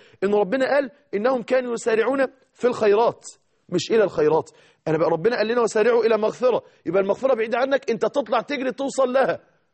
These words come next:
دايرة المغفرة بعيدة عنك، تطلع تجري توصل لها. ولكن ربنا يقول: "إنهم كانوا يسارعون في الخيرات"، كانوا جوه الخيرات، ومع ذلك رغم إنهم جوه دايرة الخيرات بيسارعوا أيضا إلى خيرات أخرى. يبقى إذن إنهم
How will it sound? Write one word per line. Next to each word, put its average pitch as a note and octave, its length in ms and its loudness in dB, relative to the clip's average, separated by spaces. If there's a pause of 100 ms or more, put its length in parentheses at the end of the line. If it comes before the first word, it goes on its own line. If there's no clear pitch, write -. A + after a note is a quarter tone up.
(160)
دايرة G#3 320 0
المغفرة G3 340 -2
بعيدة A3 220 -2
عنك، B3+ 180 0 (200)
تطلع A#3 280 2
تجري C4 300 -4
توصل A3 380 -4
لها. G#3+ 220 2 (300)
ولكن G3 320 0
ربنا E3 320 0
يقول: G#3+ 220 0 (240)
"إنهم G#3 260 0
كانوا A3 320 -2
يسارعون F3+ 440 -2
في D3 60 -8
الخيرات"، E3 320 2 (260)
كانوا A3+ 220 2
جوه C#4+ 340 2
الخيرات، A3+ 720 0 (240)
ومع E3+ 260 -2
ذلك A#3+ 280 0 (200)
رغم E3+ 200 -2
إنهم A#3 220 -2
جوه G3+ 280 0
دايرة C#4 360 0
الخيرات B3+ 340 0 (220)
بيسارعوا B3+ 600 0
أيضا B3+ 180 -2
إلى F#3 240 -4
خيرات E3+ 340 -6
أخرى. - 240 -14 (1080)
يبقى D#3 160 4
إذن G3+ 240 2 (520)
إنهم C#4 480 0